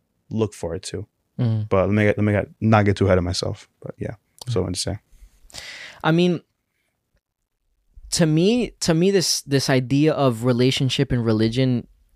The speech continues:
Speaker 2: getting entangled is, is really interesting to me
Speaker 1: Mm.
Speaker 2: because it's, it's the whole thing of, like,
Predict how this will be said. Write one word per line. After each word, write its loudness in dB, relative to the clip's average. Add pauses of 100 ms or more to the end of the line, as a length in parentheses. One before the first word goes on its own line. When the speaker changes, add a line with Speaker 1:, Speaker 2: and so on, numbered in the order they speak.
Speaker 2:
getting 4
entangled 0
is, -2 (640)
is 2
really 2
interesting -4
to -12
me -6
Speaker 1:
Mm. -4 (640)
Speaker 2:
because 0 (1600)
it's, 0
it's -2
the 2
whole 0
thing 0
of, 0
like, 0